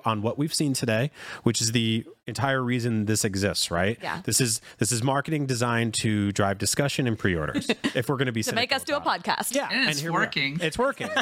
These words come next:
Speaker 2: <laughs>
Speaker 1: It's work. I'm, I'm buying it, right?
Speaker 2: Yeah. I have a question for you all. It actually goes back to sort of, so the, the two abilities we haven't talked about yet. So there's Fuse and Ultra Hand, and there's Recall, which lets you, like, rewind time on something, which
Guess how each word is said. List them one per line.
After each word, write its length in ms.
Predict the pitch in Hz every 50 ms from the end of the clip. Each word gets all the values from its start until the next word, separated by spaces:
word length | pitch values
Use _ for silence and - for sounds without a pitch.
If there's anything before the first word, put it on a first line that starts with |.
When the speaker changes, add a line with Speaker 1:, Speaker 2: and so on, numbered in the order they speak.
| 247 269 247
Speaker 2:
<laughs> 240 | - - - -
Speaker 1:
It's 160 | 240 175 156 -
work. 220 | 208 233 214 -
I'm, 180 | 135 147 151 - -
I'm 220 | 123 139 147 151 139
buying 260 | 143 175 196 143 107
it, 120 | 92 87 -
right? 240 | 107 104 123 - - _
Speaker 2:
Yeah. 120 | - 180 165 170 - - - - -
I 40 | -
have 60 | 605 698 679
a 40 | -
question 280 | 339 359 403 - 453
for 100 | 349 320
you 180 | 269 262 240 220
all. 160 | 214 196 196
It 260 | - - 262 214 - -
actually 260 | 240 285 - - 339 285
goes 200 | 302 294 262 202
back 200 | 240 226 262 -
to 60 | 269
sort 160 | - 285 254
of, 80 | 247 -
so 180 | - 311 277 247
the, 60 | - -
the 100 | 208 262
two 120 | - 330 370
abilities 280 | 311 339 320 302 277
we 40 | 285
haven't 140 | 262 226 226
talked 220 | - 226 220 214
about 140 | - 208 190
yet. 180 | 185 185 185 -
So 60 | -
there's 120 | 202 185 -
Fuse 180 | - 302 320 285
and 80 | 285
Ultra 240 | - 240 226 - 220
Hand, 240 | 208 202 190 180 185
and 180 | - 196 196 196
there's 220 | 190 185 165 170
Recall, 560 | 214 240 240 - - 233 226 214 214 214 214 - - -
which 200 | - 208 208 -
lets 220 | 214 202 - -
you, 100 | 233 220
like, 220 | 208 185 180 - -
rewind 400 | 202 220 208 190 202 208 202 185
time 300 | - - 180 175 196 214
on 120 | 247 247 254
something, 400 | 277 269 262 - 285 285 262 226
which 200 | 214 202 - -